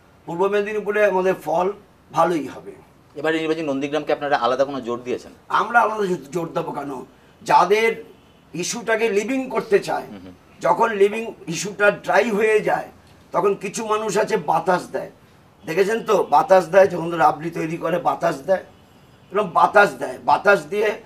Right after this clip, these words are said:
Speaker 1: আপনাদের মতো লোক পাইয়া যায়, আর লোক পাইয়া গেলে হয়ে গেল, ওই তুলা দিল, তুলা দিল, উপরে উঠাই দিল, আকাশে স্যাটেলাইটের মাধ্যমে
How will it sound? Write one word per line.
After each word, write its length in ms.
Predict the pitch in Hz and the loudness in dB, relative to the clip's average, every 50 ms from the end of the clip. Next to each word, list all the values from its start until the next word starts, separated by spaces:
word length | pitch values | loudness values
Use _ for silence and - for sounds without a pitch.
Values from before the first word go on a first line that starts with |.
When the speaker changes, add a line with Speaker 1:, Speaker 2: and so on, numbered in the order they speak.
| - - _ - | -20 -20 _ 0
Speaker 1:
আপনাদের 500 | 143 160 160 175 180 196 190 190 196 190 | 2 2 2 2 0 2 2 4 2 2
মতো 200 | 190 185 185 185 | 2 0 -2 0
লোক 240 | 180 180 180 - - | 0 0 0 0 0
পাইয়া 260 | - 165 170 170 175 160 | -4 -2 0 0 2 4
যায়, 280 | 185 185 226 240 240 - - _ _ _ _ _ - | 4 4 4 4 0 -6 -12 _ _ _ _ _ 6
আর 140 | 165 185 190 | 6 6 6
লোক 280 | 185 196 202 196 - | 6 4 2 2 2
পাইয়া 240 | - 208 196 202 208 | 0 6 8 8 8
গেলে 180 | 208 208 208 202 | 8 6 4 4
হয়ে 240 | 185 202 220 220 | 4 4 4 4
গেল, 120 | 208 202 202 | 6 6 6
ওই 160 | 196 196 190 | 6 4 2
তুলা 340 | 190 - 190 196 190 190 190 | 0 2 2 2 4 4 2
দিল, 260 | 190 214 214 220 180 - - - - - - | 0 0 0 0 0 -2 -2 -6 -14 -20 -10
তুলা 260 | 139 190 208 220 220 196 | -8 -2 4 4 6 6
দিল, 260 | 185 180 160 156 143 120 - - _ _ _ | 6 2 0 0 -6 -10 -14 -18 _ _ _
উপরে 420 | 190 202 180 196 220 208 202 190 196 | -10 -8 -8 -2 2 2 2 2 2
উঠাই 300 | 202 185 185 208 208 196 | 0 2 4 4 4 4
দিল, 220 | 185 175 151 - - - - _ _ _ _ | 2 0 -2 -6 -12 -16 -20 _ _ _ _
আকাশে 560 | - 175 175 180 208 202 202 165 185 175 143 | 6 6 6 6 4 2 2 2 2 -2 -2
স্যাটেলাইটের 600 | - 185 185 - 202 208 196 196 190 190 214 208 202 | 0 0 0 2 2 2 2 2 2 0 -2 -4 0
মাধ্যমে 480 | 202 196 180 160 165 196 202 220 240 | 0 0 0 0 0 -2 0 0 -2